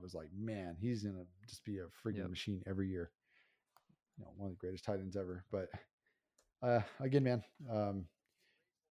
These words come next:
Speaker 1: uh, d-, great opening night football game. It was the most highly rated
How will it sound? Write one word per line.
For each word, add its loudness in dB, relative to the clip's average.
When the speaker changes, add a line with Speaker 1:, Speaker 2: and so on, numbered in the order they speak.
Speaker 1:
uh, 6
d-, -2
great 12
opening 12
night 4
football 2
game. 0
It 0
was 2
the 2
most 6
highly 10
rated 10